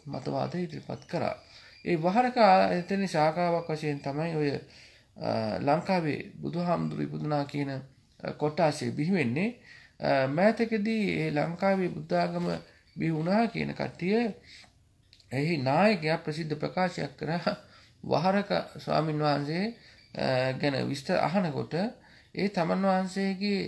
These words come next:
බුද්ධ කාලයේදී තමන් වහන්සේ ගාව හිටිය හරකයි කියලා. එහෙම, ඒ,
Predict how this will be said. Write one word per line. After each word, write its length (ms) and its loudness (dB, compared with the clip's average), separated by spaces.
බුද්ධ 300 -2
කාලයේදී 460 -2
තමන් 320 -2
වහන්සේ 300 -2
ගාව 200 -2
හිටිය 200 -2
හරකයි 440 2
කියලා. 300 -10
එහෙම, 280 2
ඒ, 380 -4